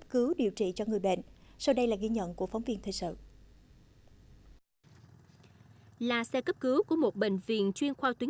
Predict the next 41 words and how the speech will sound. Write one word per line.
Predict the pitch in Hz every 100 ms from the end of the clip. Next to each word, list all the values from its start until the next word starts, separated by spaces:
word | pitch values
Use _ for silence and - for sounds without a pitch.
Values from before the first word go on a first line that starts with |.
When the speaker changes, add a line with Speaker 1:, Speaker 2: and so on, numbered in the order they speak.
| 339
Speaker 2:
tỉnh, | 185 196 339 - - -
nhưng | 220 226
chỉ | 226
có | 190 381
thể | 254 185
vận | 233 208
chuyển | 180 196 233
bệnh | 220 180
nhân | 269 277
trong | 262 262
phạm | 240 180 170
vi | 208
khoảng | 202 196 170 269
mười | 233
ki-lô-mét | - 233 226 349 -
trở | 185
lại | 233 180 160 - - - -
và | 180 170
không | - 185
biết | 196 294
hư | 233 175
hỏng | 185 151
lúc | 233 320
nào. | 214 185 - _ _ _ _
Đây | 247 311 330
là | 254
thực | 196 180
trạng | 214 185 170
tại | 208
Bệnh | 196 180
viện | 175 196 175 226
Lao | 262
và | 247 196
Bệnh | 175 160
phổi | 185
Khánh | 160 220
Hòa, | 320 233 185 - - - -
khi | 240 226
cả | - 214
bệnh | 196 175
viện | 190 175